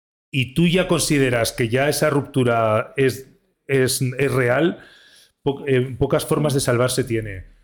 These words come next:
Se pueden salvar cuando la, la pareja tiene dudas, cuando hay ciertas dudas todavía porque, yo qué sé, una segunda oportunidad tras una infidelidad.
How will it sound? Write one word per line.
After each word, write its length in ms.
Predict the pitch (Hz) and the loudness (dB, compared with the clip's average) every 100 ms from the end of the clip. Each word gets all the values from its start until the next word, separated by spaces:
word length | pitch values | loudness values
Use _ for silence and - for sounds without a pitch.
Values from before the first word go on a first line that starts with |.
| _ | _
Se 160 | - 123 | -8 -2
pueden 220 | 123 156 | 0 0
salvar 680 | 151 156 160 165 180 180 - _ _ - | 0 0 2 2 2 0 -14 _ _ -6
cuando 380 | 143 123 117 113 | -2 0 2 2
la, 600 | 117 113 110 110 110 113 127 | 2 2 2 2 0 -2 -4
la 400 | 123 117 120 117 | -4 -4 -2 -2
pareja 280 | 131 - 131 | -2 -2 -2
tiene 200 | 143 135 | -2 0
dudas, 460 | 113 117 98 - - | 0 0 -2 -6 -6
cuando 180 | 107 | -2
hay 60 | 120 | 0
ciertas 560 | 131 131 139 131 123 110 | 0 0 0 2 0 2
dudas 280 | 139 131 135 | 2 2 0
todavía 380 | 117 117 135 | -2 0 -2
porque, 560 | 127 113 113 110 104 101 _ _ _ - | -2 -4 -4 -6 -8 -14 _ _ _ -18
yo 100 | 123 | -12
qué 100 | 117 | -10
sé, 140 | 117 | -8
una 200 | 107 127 | -8 -8
segunda 260 | 123 120 131 | -8 -6 -6
oportunidad 420 | 131 117 120 131 | -6 -6 -4 -4
tras 160 | 127 101 | -6 -10
una 80 | 113 | -12
infidelidad. 560 | - 98 95 92 85 | -10 -12 -10 -12 -12